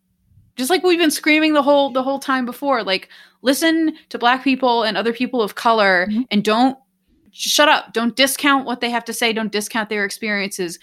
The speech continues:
Speaker 1: You are not them. You didn't have their experiences. So maybe for one iota of a second, consider that your life is not the same
Speaker 2: Mm-hmm.
Speaker 1: as everyone's life. And I
Speaker 2: Imagine
Speaker 1: know that's
Speaker 2: that.
Speaker 1: really hard, especially for the cis white men to comprehend. That,
Speaker 2: Yeah.
Speaker 1: like,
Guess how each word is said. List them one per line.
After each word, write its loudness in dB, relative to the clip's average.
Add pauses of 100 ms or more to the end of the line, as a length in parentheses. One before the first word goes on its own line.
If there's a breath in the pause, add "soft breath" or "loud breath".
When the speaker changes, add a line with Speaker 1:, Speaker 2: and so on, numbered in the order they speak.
(220 loud breath)
Speaker 1:
You -2
are 4
not 2
them. 2 (200 soft breath)
You -2
didn't -2
have 0
their 0
experiences. -4
So -6
maybe 0 (160 soft breath)
for -8
one 2
iota 4
of -2
a -4
second, 0
consider 0
that 0 (180)
your 4
life 2 (240)
is 0
not 2
the -2
same 0
Speaker 2:
Mm-hmm. -2
Speaker 1:
as 2
everyone's -2
life. -10
And -4
I 4
Speaker 2:
Imagine 2
Speaker 1:
know 2
that's 0
Speaker 2:
that. 0
Speaker 1:
really 2
hard, 4
especially -4
for -6
the -4
cis -6
white 0
men -4
to -10
comprehend. -6
That, 2
Speaker 2:
Yeah. 2
Speaker 1:
like, -4